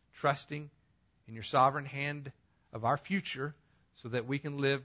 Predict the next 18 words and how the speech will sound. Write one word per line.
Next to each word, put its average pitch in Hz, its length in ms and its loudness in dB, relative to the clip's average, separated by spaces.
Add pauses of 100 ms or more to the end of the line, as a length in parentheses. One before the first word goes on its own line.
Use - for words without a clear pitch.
more 139 320 0 (160)
joyfully 135 840 2 (880)
in 107 100 -8
our 117 100 -2
present. - 400 -12 (1160)
We 120 160 -2
love 117 240 0
you, 90 120 -16
Jesus, 82 180 -16 (880)
and 107 120 -8
it 104 160 -6
is 98 100 -10
in 101 100 -16 (120)
your 135 160 0
name 113 240 -6
that 107 140 -10
we 120 100 -8
pray. 82 360 -10